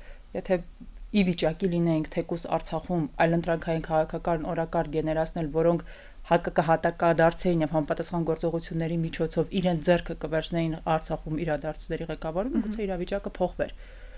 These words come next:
Speaker 1: Բայց էլի եմ ասում, նույնն է այդ տեղի ունենում, այդ նույն մարդիկ, ովքեր մեղադրում են արցախցիներին, նույնն այսօր տեղի ունենում Հայաստանի Հանրապետությունում։ Ինչով են նրանք զբաղված։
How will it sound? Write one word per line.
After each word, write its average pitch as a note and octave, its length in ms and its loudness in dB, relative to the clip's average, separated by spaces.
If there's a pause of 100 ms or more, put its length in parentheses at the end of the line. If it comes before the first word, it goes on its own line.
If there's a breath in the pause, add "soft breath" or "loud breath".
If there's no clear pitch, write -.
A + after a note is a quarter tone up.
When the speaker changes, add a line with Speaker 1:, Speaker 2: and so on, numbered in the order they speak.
(540 soft breath)
Speaker 1:
Բայց E3+ 240 8
էլի F#3+ 240 6
եմ D#3 160 6
ասում, D3 240 2
նույնն D#4 260 8
է D4+ 60 8
այդ C4+ 140 6
տեղի B3+ 200 4
ունենում, B3+ 300 8
այդ A3 160 6
նույն A#3+ 120 8
մարդիկ, G3 320 2
ովքեր F#3 280 0
մեղադրում E3+ 480 -2
են D#3 100 -2
արցախցիներին, E3 720 0
նույնն A#3 200 2
այսօր F3 280 -4
տեղի F3 240 -4
ունենում E3+ 280 -2
Հայաստանի D#3+ 480 -6
Հանրապետությունում։ D3+ 840 -8
Ինչով F#3+ 300 -6
են A#3 140 -4
նրանք E3 260 -8
զբաղված։ F3 540 -14